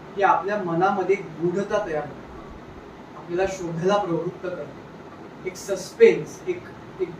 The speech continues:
काहीतरी वेगळंच वातावरण आपल्या मनात तयार करते. आणि त्याला लाल रंग आहे आणि नाव पांढऱ्या अक्षराने. बरं, या कव्हर पेजवरती या निळ्या रंगामध्ये, काळ्या रंगामध्ये एक भली मोठा, एक भला मोठा टेलिस्कोप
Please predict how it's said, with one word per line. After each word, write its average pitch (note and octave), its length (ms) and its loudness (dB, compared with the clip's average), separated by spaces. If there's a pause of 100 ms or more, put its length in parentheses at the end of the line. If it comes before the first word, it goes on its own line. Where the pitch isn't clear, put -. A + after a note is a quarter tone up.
(140)
काहीतरी G3 300 -2
वेगळंच F#3+ 400 8
वातावरण G#3+ 480 4
आपल्या G#3 280 2
मनात F3+ 240 0
तयार D#3+ 280 -2
करते. - 260 -8 (1200)
आणि F#3+ 140 4
त्याला G3 360 6
लाल G3+ 300 6
रंग G3 200 4
आहे G3+ 160 4
आणि F#3+ 180 6
नाव E3+ 200 4
पांढऱ्या D#3+ 360 -2
अक्षराने. - 420 -10 (480)
बरं, F#3+ 180 8 (480)
या F#3+ 80 6
कव्हर F#3+ 360 4
पेजवरती A#3+ 520 8
या G3+ 60 2
निळ्या F#3+ 260 4
रंगामध्ये, G3 540 2 (460)
काळ्या F#3+ 360 6
रंगामध्ये A3+ 560 2 (100)
एक G3 260 0
भली F#3+ 300 2
मोठा, A3 380 0
एक F3+ 100 2
भला F3 240 4
मोठा G#3 200 -2
टेलिस्कोप F3+ 520 0